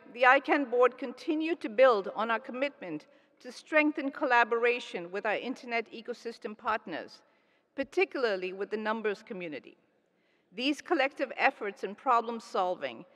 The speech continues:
have resulted in measurable progress towards our common goals.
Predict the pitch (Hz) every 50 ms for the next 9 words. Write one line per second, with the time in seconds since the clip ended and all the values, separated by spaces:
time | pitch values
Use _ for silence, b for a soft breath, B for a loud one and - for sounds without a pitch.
0 | b b b b b - - 226 240 269 247 226 240 277 269 277 277 269 - 202
1 | 127 107 113 - - - - _ - 226 240 226 214 240 269 294 277 - 277 233
2 | 254 254 254 - - 277 247 254 247 202 185 156 123 107 - - - 240 196 202
3 | 208 202 233 202 208 - - 214 208 208 202 202 190 180 175 160 143 113 80 -
4 | - - - _